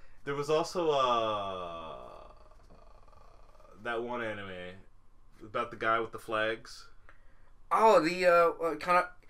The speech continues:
Speaker 2: Kananjo no Flag?
Speaker 1: Yeah.
Speaker 2: Yeah.
Speaker 1: How, how that anime turned out. <laughs>
Speaker 2: Yeah, that
Speaker 1: Like, it was, <laughs> it was so fucking weird.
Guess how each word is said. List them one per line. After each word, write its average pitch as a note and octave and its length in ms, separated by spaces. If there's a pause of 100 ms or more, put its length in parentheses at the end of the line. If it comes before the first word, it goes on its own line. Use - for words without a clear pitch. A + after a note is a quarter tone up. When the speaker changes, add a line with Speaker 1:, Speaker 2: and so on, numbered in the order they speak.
(200)
Speaker 2:
Kananjo E3+ 480
no D#3 120
Flag? D3 540
Speaker 1:
Yeah. B2 360 (180)
Speaker 2:
Yeah. A#2+ 320
Speaker 1:
How, C3 220 (240)
how C3+ 220
that B2 180
anime A#2+ 320
turned A2+ 340
out. A#2+ 440
<laughs> - 100
Speaker 2:
Yeah, A3 440
that G#3 200
Speaker 1:
Like, C#3+ 80
it D3+ 80
was, D#3 240
<laughs> - 0
it - 80 (280)
was C#5 540
so - 160 (260)
fucking A4 460
weird. A#4+ 1300